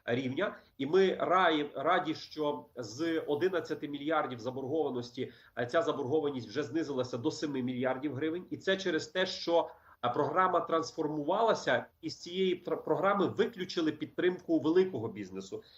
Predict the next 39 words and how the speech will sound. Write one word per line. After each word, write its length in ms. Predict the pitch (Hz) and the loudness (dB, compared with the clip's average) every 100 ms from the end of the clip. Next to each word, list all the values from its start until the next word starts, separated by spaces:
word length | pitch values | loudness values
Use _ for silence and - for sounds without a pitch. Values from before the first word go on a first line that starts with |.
| - | -8
І, 60 | 120 | -4
в 80 | 120 | 4
принципі, 380 | 190 190 - | 4 4 -6
це 160 | 160 170 | -2 0
добре, 360 | 147 220 202 165 | 4 4 4 2
бо 140 | 143 | 0
ми, 220 | 165 180 - _ _ - | 2 2 0 _ _ -10
ну, 80 | 160 | 2
так 260 | 160 151 | 4 2
скажемо, 500 | - 165 151 151 147 | 2 2 2 2 2
десь, 340 | 147 160 156 135 | 6 4 4 -2
е, 520 | 123 131 131 127 131 - _ _ | 2 4 6 4 2 -6 _ _
ну, 100 | 151 | -8
ця 140 | 123 185 | 0 2
програма 400 | 185 160 180 170 | 2 2 2 2
ініціювалася 680 | 160 - 165 165 160 156 | -4 -8 0 4 4 2
для 160 | 139 143 | -2 -2
малого, 340 | 147 175 151 | 0 0 0
середнього, 500 | 147 160 170 156 135 | 0 2 2 2 -2
для 120 | 110 120 | 0 -2
мікробізнесу. 880 | 180 - 143 117 95 98 - 107 - - - - | -2 -2 -4 -4 -8 -10 -8 -12 -12 -20 -14 0
Але 500 | 139 160 160 156 151 131 117 | 4 6 6 2 -2 -10 0
в 200 | 165 156 | 6 6
умовах 720 | 147 160 165 160 - 147 127 | 6 2 4 4 2 -2 2
ковіду, 480 | 156 202 170 185 180 | 0 0 2 4 4
і 140 | 135 | 2
в 20 | |
мов-, 260 | 131 143 139 | -2 -2 -2
в-, 360 | 147 143 139 135 | 0 2 4 4
коли 160 | 160 | 4
був 200 | 156 151 | 6 2
ковід, 300 | 151 151 196 - | 2 0 -2 -2
і 100 | 143 | 0
в 80 | |
умовах 360 | 147 160 165 151 | 2 6 6 6
на 80 | 147 | 2
початку 460 | 147 170 165 - | 0 2 0 -2
повномасштабного 720 | 123 143 147 147 160 151 143 | -6 -2 0 0 2 2 2
вторгнення, 520 | 151 208 175 165 151 | 2 2 2 2 2